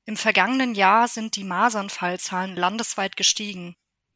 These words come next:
Seit Anfang Oktober wurden etwa dreihundertsechzig laborbestätigte Infektionen gemeldet.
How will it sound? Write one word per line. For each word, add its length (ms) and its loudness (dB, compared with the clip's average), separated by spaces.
Seit 340 4
Anfang 300 -2
Oktober 640 2
wurden 280 -6
etwa 360 -6
dreihundertsechzig 1080 -2
laborbestätigte 840 -4
Infektionen 680 -6
gemeldet. 600 -8